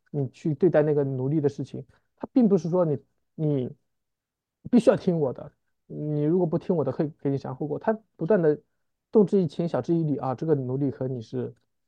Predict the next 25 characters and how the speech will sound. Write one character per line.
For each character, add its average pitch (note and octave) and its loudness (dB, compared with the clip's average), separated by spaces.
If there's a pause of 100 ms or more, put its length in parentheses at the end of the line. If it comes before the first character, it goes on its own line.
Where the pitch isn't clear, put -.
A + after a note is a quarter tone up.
(120)
也 B2 -6
是 - -10
主 - -18
内 C3+ -4
的 B2+ -6
弟 C3+ -6
兄 C3 -8
的 B2 -6
身 C3 -8
份， B2+ -10 (420)
然 B2+ -6
后 C#3 0
他 A3+ -2
是 A3 0
不 - -4
断 A3+ 4
地 F#3+ 4
去 - -12
激 G#3 -2
发 F#3 0
对 F3 0
方 E3+ -2
的 D3+ 2
一 D3 -4
种 C3+ -8